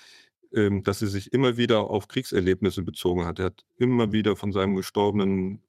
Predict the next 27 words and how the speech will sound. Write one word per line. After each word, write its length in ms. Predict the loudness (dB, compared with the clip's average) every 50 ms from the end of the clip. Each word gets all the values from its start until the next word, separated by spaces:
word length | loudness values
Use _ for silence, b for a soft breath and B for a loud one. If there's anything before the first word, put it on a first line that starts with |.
| -10
ähm, 300 | -6 -4 -2 -2 -2 -4
Bruder 400 | -6 _ -2 0 0 0 0 0
Walter 300 | 2 2 2 2 0 -2
erzählt 580 | -6 -6 -6 -6 -2 0 2 4 4 2 2 -2
und 280 | -2 -2 -2 -2 -2 -6 B B B B B B B B B B B B B _ _ _ _ -12
es 180 | -10 -10 -10 -6
mag 320 | -2 0 2 2 0 0 0
eine 100 | 0 2
Masche 300 | 2 2 0 0 -2 -2
gewesen 400 | 0 0 2 2 2 2 0 0
sein, 300 | 0 2 2 2 2 0
aber 200 | -2 -2 -2 -2
die 220 | 0 0 0 -2
konnte 340 | -4 -4 -4 -2 -2 -2 -2
Kohl 220 | -2 0 0 2
natürlich 420 | 2 0 0 -2 -2 -2 -2 -2 -4
mit 140 | -4 -2 0
einer 120 | 0 0
gewissen 360 | 0 -2 -4 -4 -4 -4 -4
Glaubwürdigkeit, 1080 | 0 2 2 2 2 2 0 0 0 -2 -4 -4 -2 0 0 0 -2 -4 -10 -12 -12 -12 _ -2
ähm, 560 | 0 2 2 2 0 -2 -4 -6 -8 -12 -16 -20 _ _ _ _ _ _ _
entwickeln. 640 | -2 -2 0 0 0 2 2 2 2 2 0 -2 b b b b b b b b b b b b b b _ _ _ _ -2
Und 500 | 0 2 2 2 0 -2 -4 -10 -14 -6 -2
ja, 200 | 0 2 2 4
jetzt 480 | 2 2 0 0 -2 -8 -12 -14 -16 -20 -20 -20 -20 -20 -10 -4
kann 160 | -2 0 2
man 580 | 2 2 2 2 2 2 0 -2 -4 -6 -10